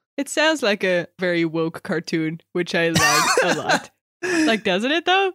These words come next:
Speaker 1: I think
Speaker 2: Uh,
Speaker 1: that's great.
Speaker 2: it's like a subversive series, you know? Yeah, yeah,
Speaker 1: I
Speaker 2: yeah.
Speaker 1: kind of wanted to ask what all the names are of the, of the Digo family, 'cause I really want, want, like, one of the daughters to be named Wendy, and then it would be awkward because her surname is Digo, and it's like Wendy Digo. And it's kinda
Speaker 2: Oh,
Speaker 1: weird.
Speaker 2: yeah, of course, of course.
Speaker 1: Yeah.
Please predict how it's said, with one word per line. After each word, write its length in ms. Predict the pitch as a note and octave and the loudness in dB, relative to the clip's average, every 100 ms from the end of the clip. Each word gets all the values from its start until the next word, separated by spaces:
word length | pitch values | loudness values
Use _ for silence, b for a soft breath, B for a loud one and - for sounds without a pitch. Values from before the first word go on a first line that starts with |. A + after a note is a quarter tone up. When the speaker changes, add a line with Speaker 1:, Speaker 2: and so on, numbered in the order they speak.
| _ | _
Speaker 1:
I 120 | F#3+ | -2
think 140 | A#3 D#4 | 0 2
Speaker 2:
Uh, 20 | |
Speaker 1:
that's 220 | A3 A#3 | 2 4
great. 100 | G#3+ | 2
Speaker 2:
it's 160 | A3 - | 0 0
like 160 | G#3 | 0
a 80 | F#3 | 2
subversive 720 | - E3+ C3+ C#3+ C3+ C#3 A#2+ | 2 0 2 2 2 2 0
series, 480 | - A2+ G#2 F#2+ F#2 | 2 2 4 2 2
you 80 | G#2+ | 2
know? 260 | G#2+ G2+ A2 _ - | 2 0 -6 _ -6
Yeah, 180 | A2 - | -4 0
yeah, 80 | |
Speaker 1:
I 40 | A3 | 0
Speaker 2:
yeah. 80 | - | 2
Speaker 1:
kind 200 | B3+ C4+ | 2 2
of 140 | C#4 | 0
wanted 220 | D4 D4 | 0 2
to 120 | D4+ | 2
ask 320 | - G3 G#3+ - | 2 2 2 0
what 220 | G3+ G#3 | 0 2
all 100 | G#3 | 2
the 100 | G#3+ | 2
names 280 | G3 F#3 G3 | 2 2 2
are 180 | F#3+ F#3+ | 2 2
of 120 | F#3 | 2
the, 240 | F#3+ F#3 - | 0 0 0
of 140 | G3+ F#3+ | -2 -2
the 80 | |
Digo 340 | F3+ F3 F3+ F3+ | 0 0 0 0
family, 340 | F3+ F3 F3+ | 0 0 0
'cause 160 | F3+ F3+ | -2 0
I 80 | F3+ | 0
really 420 | F3 F3+ F#3 G3+ | 0 0 2 2
want, 240 | F3+ F#3 | 2 0
want, 440 | F3 E3 E3+ E3+ - | 0 0 -2 -6 -4
like, 220 | F3+ E3+ | -4 -2
one 180 | E3 E3+ | -2 -2
of 60 | F3 | -2
the 80 | |
daughters 300 | E3+ D3+ D3+ E3+ | -2 -2 -4 -6
to 80 | |
be 100 | E3 D#3+ | -4 -2
named 180 | D#3 | -2
Wendy, 460 | C#3+ D3 D#3 D#3 D#3 | -2 -4 -2 -2 -2
and 100 | D#3+ | -2
then 100 | D3+ | -2
it 80 | D#3 | -2
would 140 | D#3+ | -2
be 80 | D#3 | -2
awkward 380 | - D3 - D#3 | -2 -2 -4 -6
because 240 | D#3+ D#3 | -4 -4
her 120 | D#3+ D#3+ | -2 -4
surname 360 | - D3+ D#3 | -2 -2 -2
is 120 | E3+ D#3 | -4 -2
Digo, 440 | C#3 C#3 D3+ D#3+ | -6 -4 -2 -2
and 80 | D3 | -4
it's 160 | D3+ | -6
like 160 | D3 D3 | -6 -8
Wendy 400 | C3+ C#3+ D3 D#3 | -6 -6 -4 -4
Digo. 520 | C#3 C#3+ C#3+ D3 D3 | -4 -6 -2 -2 -2
And 100 | C#3+ | 0
it's 80 | D3 | 2
kinda 200 | D3+ D3 | 4 4
Speaker 2:
Oh, 40 | C#3+ | 4
Speaker 1:
weird. 120 | B2 | 4
Speaker 2:
yeah, 340 | A#2 B2 A2+ | 4 4 4
of 140 | A#2 - | 2 0
course, 500 | C3 A#2+ A2+ G#2 - | 0 2 2 0 -2
of 200 | G#2+ - | -4 -2
course. 380 | A2+ G#2+ G#2+ | 0 0 0
Speaker 1:
Yeah. 220 | G#2+ F#3+ | 0 0